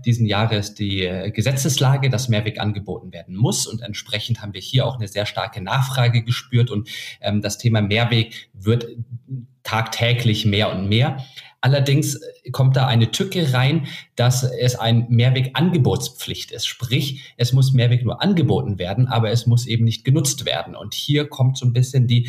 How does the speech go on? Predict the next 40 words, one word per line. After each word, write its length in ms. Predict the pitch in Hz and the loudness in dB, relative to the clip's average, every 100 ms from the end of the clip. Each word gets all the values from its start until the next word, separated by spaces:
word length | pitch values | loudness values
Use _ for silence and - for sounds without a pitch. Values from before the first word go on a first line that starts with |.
| - - | -4 -2
Herausforderung 720 | 113 110 131 131 120 113 113 | 0 2 2 2 0 2 0
auf 140 | 101 | 0
der 120 | 104 | -4
Gästeseite. 800 | 113 135 131 101 92 78 - 123 - - - | 0 -2 0 -2 -2 -6 -2 -4 -4 -12 -6
Denn 140 | 98 | -2
ich 220 | 107 131 | 0 0
als 260 | 131 123 - | 2 -2 -2
Gast, 300 | 117 127 - | 0 0 0
wenn 140 | 110 | -4
ich 180 | 110 117 | -2 -2
mir 140 | 117 107 | 0 0
meinen 400 | 101 101 104 104 | -2 -2 -4 -4
Kaffee 400 | 127 123 123 - | -4 0 0 0
to 100 | 123 | -2
go 260 | 110 127 | 2 2
hole 240 | 127 120 113 | 4 2 0
oder 220 | 104 101 | -2 -4
meine, 480 | 101 104 101 107 95 | -2 0 0 0 -2
ähm, 380 | 98 101 107 | -4 -8 -8
Sushi, 480 | 104 147 123 127 113 | -4 0 2 2 4
äh, 320 | 110 113 113 110 - | 2 0 -4 -8 -8
zum, 280 | - 107 101 | -2 0 0
äh, 120 | 104 | -2
zum 100 | 127 | -2
Mitnehmen 380 | 151 127 104 98 | -2 0 0 2
hole, 260 | 104 139 135 - - | 2 0 -2 -8 -6
dann 160 | 117 113 | 0 4
muss 220 | 123 135 | 4 4
ich 260 | 123 - - | 0 -4 -6
aktiv 640 | 120 - - 123 120 - - | -6 -6 -4 0 0 0 -10
drum 240 | - 101 | -10 -10
fragen, 640 | - - 110 127 131 113 127 - _ | -10 -4 0 0 2 0 0 -6 _
dass 160 | 107 107 | -4 -2
ich 100 | 107 | 0
das 220 | 110 - | -2 -2
gerne 240 | 98 101 | -2 0
in 160 | 90 104 | -2 0
Mehrweg 400 | 104 113 95 - | 2 0 -2 -6
haben 200 | 85 87 | -8 -8
möchte. 360 | 73 - - | -10 -10 -10